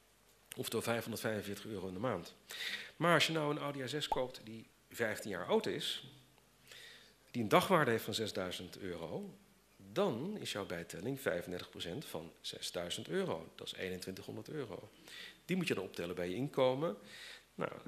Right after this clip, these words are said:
hè, als dat inkomen ook daarbij nog steeds negenenveertig en een half procent is, dat hoeft natuurlijk niet zo te zijn, hè. Het zou kunnen dat,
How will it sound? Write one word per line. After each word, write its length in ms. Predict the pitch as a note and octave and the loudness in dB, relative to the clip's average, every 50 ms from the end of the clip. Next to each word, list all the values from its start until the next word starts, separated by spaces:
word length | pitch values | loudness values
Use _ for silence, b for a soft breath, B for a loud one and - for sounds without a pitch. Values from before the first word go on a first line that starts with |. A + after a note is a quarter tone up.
| - C3 | 0 0
hè, 320 | B2+ - B2 D3+ G3 F3+ | -2 -4 -4 -4 -4 -4
als 140 | - - - | -4 -4 -6
dat 280 | G#2 - - - - E2 | -6 -6 -6 -8 -8 -6
inkomen 720 | F#2+ A2+ G#2 - - G#2+ G2+ F#2+ G2 F#2+ F#2 F#2 F#2 F#2 - | -6 -6 -8 -6 -4 -4 -2 -2 -2 -4 -4 -6 -6 -6 -6
ook 220 | G#2+ A2 G#2 F#2+ | -4 -6 -4 0
daarbij 440 | G#2 G#2 A2 C3 C3+ C3 B2+ A2+ G#2+ | 2 2 4 4 4 4 4 4 4
nog 160 | G2 G2 F#2 | 2 2 0
steeds 360 | - - A#2 A2 G#2 - - - | 0 2 2 2 2 0 2 2
negenenveertig 500 | A2+ G2+ G2 G#2 G2+ F#2+ G2+ G2+ F#2+ - | 2 2 2 0 -4 -2 -2 -2 0 0
en 60 | - | 0
een 40 | G2 | 0
half 140 | F#2 F2+ | -2 -4
procent 240 | - A#2+ C3+ C#3 B2 | -4 -2 -2 -2 -2
is, 80 | G#2+ G#2+ | -2 -4
dat 140 | A2+ A#2 - | -4 -4 -4
hoeft 120 | D#3 - | -4 -4
natuurlijk 260 | - - B2+ C3 C#3+ | -4 -4 -2 0 0
niet 60 | C3 - | 2 2
zo 120 | C3+ B2 | 0 0
te 100 | - B2+ | 0 0
zijn, 280 | A2 C3+ D#3+ D3 A2 G2+ | 2 6 6 6 6 6
hè. 60 | B2 | 4
Het 140 | E3+ F#3+ E3 | 2 2 0
zou 180 | - B2+ A#2 | -2 -2 -4
kunnen 300 | - - C#3+ C3 B2 A#2+ | -2 -2 0 0 2 2
dat, 260 | A2+ A#2 A2+ - - | 2 0 0 -2 -8